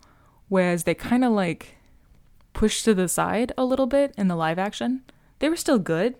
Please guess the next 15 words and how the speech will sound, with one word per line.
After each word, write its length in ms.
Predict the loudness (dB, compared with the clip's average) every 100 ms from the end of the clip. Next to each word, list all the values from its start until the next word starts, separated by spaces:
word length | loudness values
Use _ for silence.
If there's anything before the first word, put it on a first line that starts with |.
| -8
and 140 | -2 0
they 80 |
still 280 | 0 2 2
had, 260 | 2 -2 -2
like, 180 | -6 -8
fun 540 | -4 -2 0 -2 -6 -10 -20 _ _ _ _ -6
moments 540 | -2 0 0 -2 -2
and 100 | -4 -4
humor 300 | -2 -2 -2
to 120 | -2
them, 300 | 0 0 -2 -6 -20 _ -6
but 360 | -2 -2 -4 -4
significantly 1160 | -2 4 6 6 4 0 0 -4 -6 -4 -6 -10 _ _ -20 _ -20 _ -12
less 580 | -6 -4 -2 -2 -4 -6 -6
so 520 | -4 -2 -2 -4